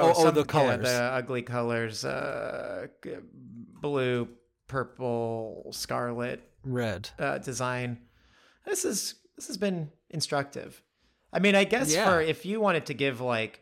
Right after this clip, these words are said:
Speaker 2: if you wanted to be a patron and give, I don't know, like, I think for, like, a hundred thousand dollars, we could design the whole armor.
Speaker 1: <laughs>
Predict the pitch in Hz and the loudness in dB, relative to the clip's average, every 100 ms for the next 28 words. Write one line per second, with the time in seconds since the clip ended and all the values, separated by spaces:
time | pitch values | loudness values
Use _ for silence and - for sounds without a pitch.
0 | _ 135 156 185 160 147 139 123 135 139 | _ -4 2 2 2 0 0 0 -4 -2
1 | 151 139 123 127 113 120 139 131 120 113 | -2 0 0 0 0 -4 -2 0 0 -2
2 | 113 110 104 _ _ _ - 131 107 - | -4 -6 -12 _ _ _ -4 -4 -4 -10
3 | _ _ _ - 135 160 147 147 131 117 | _ _ _ -8 -4 -4 0 0 0 -2
4 | 123 127 143 143 147 147 151 151 151 151 | -2 -2 -2 0 0 0 0 2 4 2
5 | 147 135 127 113 113 120 117 117 113 104 | 0 -4 -4 -4 -2 0 2 0 -4 -4
6 | 117 110 107 107 - _ _ - 127 110 | -2 0 -2 -6 -12 _ _ -4 -2 -2
7 | 110 110 - _ - | -6 -10 -14 _ -2